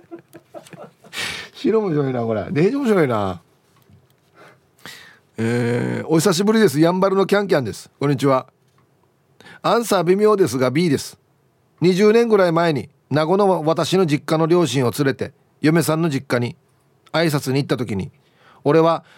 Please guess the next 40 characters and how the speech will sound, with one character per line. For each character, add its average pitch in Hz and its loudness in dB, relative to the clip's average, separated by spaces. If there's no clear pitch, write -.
娘 190 2
さ 202 0
ん 226 2
を 220 0
く 208 -2
だ 190 2
さ 196 -2
い 196 0
と 165 0
い 165 4
う 185 6
つ - -8
も 151 0
り 143 0
で、 135 -2
私 165 0
の 214 4
両 214 4
親 175 0
も、 117 -4
娘 165 2
さ 170 -2
ん、 240 -4
嫁 196 4
さ 202 0
ん 208 -2
の 214 2
両 220 4
親 175 -2
も 135 2
期 - -10
待 196 2
し - -6
て 170 0
い 151 2
る 123 0
中 127 -2
で、 113 -4
俺 156 2
は、 156 0